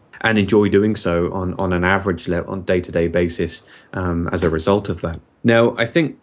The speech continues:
you know, once we've, once we've identified our purpose, we've identified, uh,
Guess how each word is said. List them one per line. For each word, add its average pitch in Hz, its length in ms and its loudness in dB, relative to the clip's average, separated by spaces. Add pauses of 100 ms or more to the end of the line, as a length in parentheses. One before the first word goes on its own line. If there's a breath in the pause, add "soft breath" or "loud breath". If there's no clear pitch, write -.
(100)
you 127 120 0
know, 107 240 0
once 139 320 0
we've, 123 420 0
once 131 220 0
we've 123 160 0
identified 104 560 0
our 85 180 0
purpose, 120 580 0
we've 95 200 0
identified, 87 720 0 (320 soft breath)
uh, - 140 -10